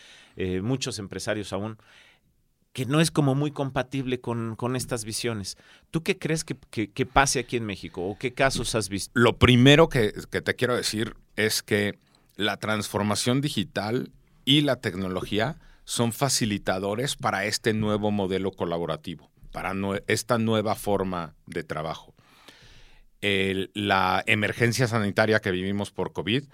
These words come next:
Speaker 2: fue el catalizador que hizo que todas estas tecnologías que ya existían se potencializaran
Speaker 1: Ujú.
Speaker 2: en beneficio del ser humano.
Speaker 1: Claro.
Speaker 2: Nos permitieron seguir siendo productivos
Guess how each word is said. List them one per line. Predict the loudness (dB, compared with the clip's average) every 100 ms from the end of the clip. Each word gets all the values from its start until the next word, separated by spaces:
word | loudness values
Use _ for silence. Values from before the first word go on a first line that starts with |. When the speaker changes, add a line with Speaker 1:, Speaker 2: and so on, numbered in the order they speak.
| _
Speaker 2:
fue | -4 -2
el | -2 -2
catalizador | -4 -2 -2 -2 -4 -4 -2 -2 -4 _ _ _ -6
que | 0
hizo | 0 0 -2 -4
que | -4
todas | 0 2 2 0
estas | -4 -6 -6
tecnologías | -8 -6 -8 -10 -6 -6 -6
que | -4 -2
ya | -2
existían | -2 -6 -8 -4 -2 -2 -6 -12 -20 -10
se | -6 -6
potencializaran | -8 -6 -6 -4 -4 -4 -4 -2 -2 -2 -4 -12 -12
Speaker 1:
Ujú. | 2
Speaker 2:
en | 4 4
beneficio | 2 2 0 0 0 2
del | 2 2
ser | 2 0
humano. | 0 -6 -10 _ -12
Speaker 1:
Claro. | -6 -2
Speaker 2:
Nos | -2 -4
permitieron | -2 -2 0 -2 2 2 2 -2
seguir | -2 -2 -4
siendo | -2 -2 -2
productivos | -2 -2 -2 -6 -6 -4 -6